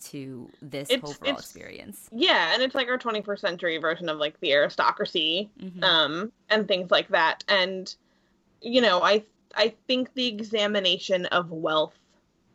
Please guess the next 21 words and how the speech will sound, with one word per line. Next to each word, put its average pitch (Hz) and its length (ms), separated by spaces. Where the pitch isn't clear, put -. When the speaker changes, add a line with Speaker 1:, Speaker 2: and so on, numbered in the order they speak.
Speaker 2:
in 208 220
this 185 200
country, 170 760
um, 160 500
is 208 160
interesting 175 480
when 160 140
you 160 140
look 165 220
at - 340
events 190 460
like 170 180
these 160 400
and 151 140
influencer 160 680
culture. 151 680
And, 165 680
you 214 240
know, 185 200
I 185 200
think, 240 300